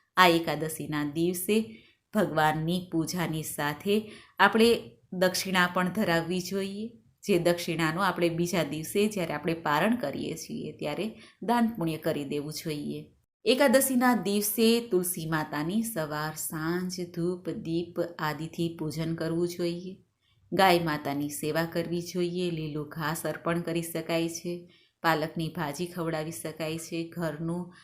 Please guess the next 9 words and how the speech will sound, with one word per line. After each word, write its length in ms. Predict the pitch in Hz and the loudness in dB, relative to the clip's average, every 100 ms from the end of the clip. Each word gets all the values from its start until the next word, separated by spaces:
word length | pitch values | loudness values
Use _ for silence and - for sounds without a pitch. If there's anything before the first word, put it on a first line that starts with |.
| _ _ | _ _
તાજું 600 | 185 180 180 175 202 190 | 6 6 6 2 -2 -2
અન્ન 400 | - 160 170 214 180 - 151 | -2 0 2 2 2 -4 -2
રાંધીને 720 | 156 151 156 196 185 143 - _ _ - - | 0 0 -2 -4 -4 -6 -12 _ _ -12 -4
ધરી 200 | 175 147 | -2 -2
શકાય 420 | - 151 143 156 | -6 -6 -6 -6
છે, 220 | - 180 | -6 -8
ખવડાવી 420 | 175 139 139 139 | -6 -4 -4 -6
શકાય 440 | 147 143 139 - - | -8 -10 -8 -8 -8
છે. 380 | - - - | -12 -14 -14